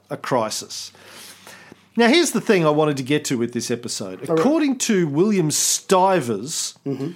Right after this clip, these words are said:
Speaker 1: who was a professor of political science at Colorado College, writing in Diplomatic History, Volume twenty-one, Issue four,
Speaker 2: Mm-hmm.
Speaker 1: October nineteen ninety-seven.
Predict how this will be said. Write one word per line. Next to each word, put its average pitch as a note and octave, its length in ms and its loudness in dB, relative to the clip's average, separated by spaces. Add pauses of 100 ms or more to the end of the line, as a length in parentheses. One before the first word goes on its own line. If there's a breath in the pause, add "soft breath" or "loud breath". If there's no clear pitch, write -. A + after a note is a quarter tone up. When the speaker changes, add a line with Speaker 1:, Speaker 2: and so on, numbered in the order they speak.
(160)
Speaker 1:
who F#3 520 2
was D#3 580 2
a C#3+ 340 2
professor A#3 520 -2
of F3+ 120 -4
political D#3 320 -2
science C3 520 0
at - 140 -12
Colorado D3 720 2
College, A#2 520 -8
writing F#3+ 440 2
in C#3 180 -2
Diplomatic F3+ 680 0
History, G#3+ 500 2
Volume F#3 480 2
twenty-one, F3+ 680 2 (260 loud breath)
Issue G#3 360 0
four, A#3 720 2
Speaker 2:
Mm-hmm. - 360 -12
Speaker 1:
October E3+ 480 2
nineteen D#3+ 400 2
ninety-seven. C#3+ 920 0